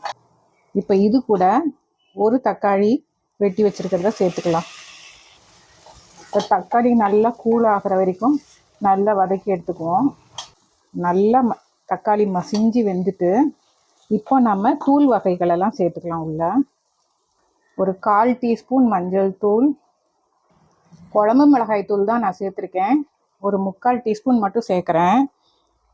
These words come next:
கொஞ்சம் காரம் கூடமா வேணும் உங்களுக்குன்னா ஒரு டீஸ்பூன் சேர்த்துக்கோங்க. உ-, உப்பும் ஒரு முக்கால் டீஸ்பூன், தனியாத்தூளும் ஒரு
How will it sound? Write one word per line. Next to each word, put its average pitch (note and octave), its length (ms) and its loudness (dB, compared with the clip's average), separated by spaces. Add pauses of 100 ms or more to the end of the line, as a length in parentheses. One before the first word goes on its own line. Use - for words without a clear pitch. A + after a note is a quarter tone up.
(1000)
கொஞ்சம் G3+ 300 -2 (140)
காரம் A#3+ 420 2
கூடமா B3+ 340 2 (120)
வேணும் G#3+ 360 -2
உங்களுக்குன்னா G3+ 480 -2 (340)
ஒரு G#3+ 200 0
டீஸ்பூன் A3 400 0
சேர்த்துக்கோங்க. F3 500 -2 (640)
உ-, A3 180 -6 (300)
உப்பும் D4 360 2
ஒரு A3 160 0
முக்கால் A3 360 -2
டீஸ்பூன், G#3 460 0 (800)
தனியாத்தூளும் A3 880 2
ஒரு G#3+ 100 0